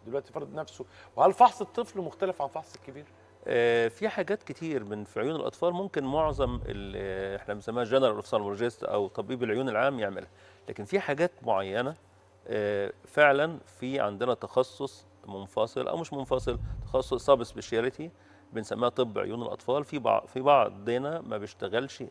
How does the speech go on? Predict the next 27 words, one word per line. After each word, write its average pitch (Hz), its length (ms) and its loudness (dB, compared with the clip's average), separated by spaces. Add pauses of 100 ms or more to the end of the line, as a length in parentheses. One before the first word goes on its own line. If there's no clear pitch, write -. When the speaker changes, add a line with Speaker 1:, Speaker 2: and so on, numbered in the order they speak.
(120)
Speaker 2:
إلا 120 360 0 (340)
عمليات 98 680 -2 (180)
عيون 98 380 -6
الأطفال، 107 380 -6
زي 104 180 -4
مثلا، 104 480 -6
آه، 92 560 -6
ارتخاء - 380 -6
الجفن، 101 580 -4
زي 101 320 -2 (360)
عمليات 98 440 -2
الحول، 117 520 6
زي 107 200 -2
عمليات 104 340 -4
المياه 104 320 -4
الب-، 95 180 -8
البيضاء 95 720 0 (360)
في - 100 -6
الأطفال. 120 480 0 (320)
طبعا 139 600 2
فحص - 500 -6
الطفل - 480 -6 (180)
يختلف 120 480 -2
في 98 100 -8
حاجات 104 360 -8
كتيرة 117 760 -4 (480)
جدا 110 500 2